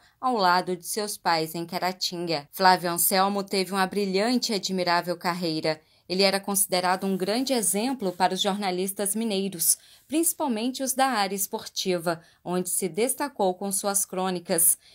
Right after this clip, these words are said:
Em homenagem ao jornalista, foi respeitado um minuto de silêncio antes do jogo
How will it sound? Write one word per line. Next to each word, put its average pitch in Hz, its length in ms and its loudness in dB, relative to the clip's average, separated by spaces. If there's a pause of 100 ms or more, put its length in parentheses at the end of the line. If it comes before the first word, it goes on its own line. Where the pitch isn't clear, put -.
(180)
Em 180 100 0
homenagem 185 640 2
ao 180 80 -2
jornalista, 185 840 -2
foi 196 160 -2
respeitado 190 840 -2
um 180 60 -2
minuto 220 440 -4
de 220 140 -4
silêncio 196 640 0
antes 254 320 -4
do 220 120 -4
jogo 196 480 0